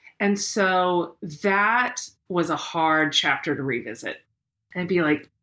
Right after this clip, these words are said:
"Ugh, damn it. Oh, we are not doing better here. In some ways, we're doing worse."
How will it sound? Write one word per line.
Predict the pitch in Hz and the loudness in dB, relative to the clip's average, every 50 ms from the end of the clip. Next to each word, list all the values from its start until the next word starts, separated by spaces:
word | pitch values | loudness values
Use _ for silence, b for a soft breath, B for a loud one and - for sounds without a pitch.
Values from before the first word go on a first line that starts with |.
| _ _ - | _ _ 0
"Ugh, | 302 330 330 294 - - - - _ _ _ - | 2 4 4 4 2 0 -6 -12 _ _ _ -4
damn | - - 311 294 269 240 | 0 2 4 4 4 4
it. | 175 - - - - - B B B B B B B B B B B B B B B _ - | 2 0 0 -2 -4 -4 B B B B B B B B B B B B B B B _ -4
Oh, | 254 277 302 311 302 269 240 214 | -2 0 0 0 0 0 0 2
we | 226 226 208 | 2 2 2
are | 208 196 | 2 2
not | 190 196 202 208 214 233 233 262 277 - - | 2 2 2 2 2 0 0 0 0 0 0
doing | 240 240 220 208 202 | 0 2 2 2 2
better | 175 185 165 160 160 160 | 2 2 2 2 2 0
here. | 156 165 175 170 160 156 151 160 160 - _ _ _ _ - | 0 0 0 0 2 2 0 -2 -4 -8 _ _ _ _ -2
In | - 196 185 175 | -2 0 0 0
some | 175 - - 233 226 226 247 | -4 -4 -2 0 0 2 2
ways, | 240 233 226 - | 0 0 0 0
we're | 233 214 | -2 0
doing | 202 208 202 202 196 170 | 2 2 2 2 0 0
worse." | 156 151 151 151 151 - - - - - - | 0 0 0 2 0 0 -2 -2 -4 -6 -12